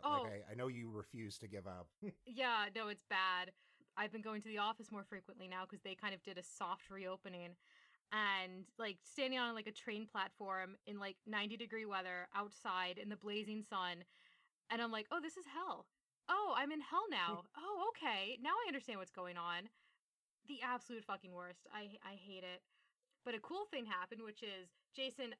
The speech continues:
Speaker 1: Isbell's Metallica cover came out today, and it's fucking amazing. <laughs> Did you listen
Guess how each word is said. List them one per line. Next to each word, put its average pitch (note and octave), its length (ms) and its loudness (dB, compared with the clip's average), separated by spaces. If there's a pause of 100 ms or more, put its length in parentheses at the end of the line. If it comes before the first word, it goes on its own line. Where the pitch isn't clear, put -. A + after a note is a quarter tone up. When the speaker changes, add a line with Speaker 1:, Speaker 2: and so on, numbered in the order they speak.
Speaker 1:
Isbell's G#3 640 0
Metallica A#3+ 580 0
cover G#3 240 0
came G#3 220 -6
out G3 160 0
today, G3 300 2
and C4 100 0
it's F#4 160 -8 (160)
fucking F#4 300 2
amazing. B3 720 2 (400)
<laughs> - 420 -18
Did E4 160 -2
you G4+ 160 4
listen G4+ 260 4